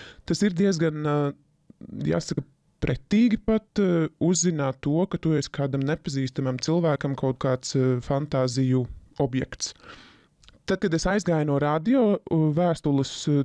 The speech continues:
turpināja pienākt uz manu bijušo darba vietu. Kolēģi man sūtīja fotogrāfijas ar tām un jautāja, ko ar tām darīt. Eh, laikam kāds no bijušiem kolēģiem arī ēterā bija pateicis, ka es esmu nomainījusi darba vietu,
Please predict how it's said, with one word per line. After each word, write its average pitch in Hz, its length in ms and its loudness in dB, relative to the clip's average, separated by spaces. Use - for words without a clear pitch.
turpināja 226 680 2
pienākt 214 680 0
uz 185 180 0
manu 190 360 0
bijušo 175 540 0
darba 170 320 0
vietu. 160 260 0
Kolēģi 147 460 -2
man 143 140 -4
sūtīja 143 400 -2
fotogrāfijas 160 680 -2
ar 143 60 -2
tām 156 260 -2
un 151 100 -2
jautāja, 147 340 0
ko 147 160 0
ar 143 60 -2
tām 139 240 -2
darīt. 156 340 -2
Eh, 151 300 2
laikam 208 260 -2
kāds 196 260 -4
no 165 100 -2
bijušiem 170 420 0
kolēģiem 156 500 0
arī 147 80 2
ēterā 139 260 -2
bija 127 120 -2
pateicis, 135 500 -4
ka 135 80 -2
es 127 120 -4
esmu 147 200 -4
nomainījusi 135 880 0
darba 196 400 0
vietu, 202 520 0